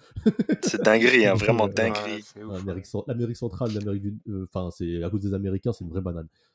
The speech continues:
Speaker 2: Mais
Speaker 1: Et
Speaker 2: c'est pour ça, c'est aujourd'hui
Speaker 3: Bah oui.
Speaker 2: qu'il faut voyager, parce que le
Speaker 1: Ouais.
Speaker 2: voyage, ça fait qu'augmenter, comme ça se démocratise, il y a de
Speaker 1: De
Speaker 2: plus en
Speaker 1: ouf.
Speaker 2: plus de gens qui voyagent, donc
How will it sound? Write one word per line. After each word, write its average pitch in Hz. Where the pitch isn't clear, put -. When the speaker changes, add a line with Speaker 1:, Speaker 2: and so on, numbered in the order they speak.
Speaker 2:
Mais 120
Speaker 1:
Et 131
Speaker 2:
c'est -
pour -
ça, 170
c'est 147
aujourd'hui 143
Speaker 3:
Bah 123
oui. 160
Speaker 2:
qu'il -
faut 135
voyager, 117
parce 110
que 123
le 107
Speaker 1:
Ouais. 107
Speaker 2:
voyage, 117
ça 101
fait -
qu'augmenter, 135
comme 117
ça 107
se 101
démocratise, 117
il 113
y -
a -
de 120
Speaker 1:
De 110
Speaker 2:
plus 101
en 104
Speaker 1:
ouf. 104
Speaker 2:
plus -
de 113
gens 113
qui 113
voyagent, 117
donc 110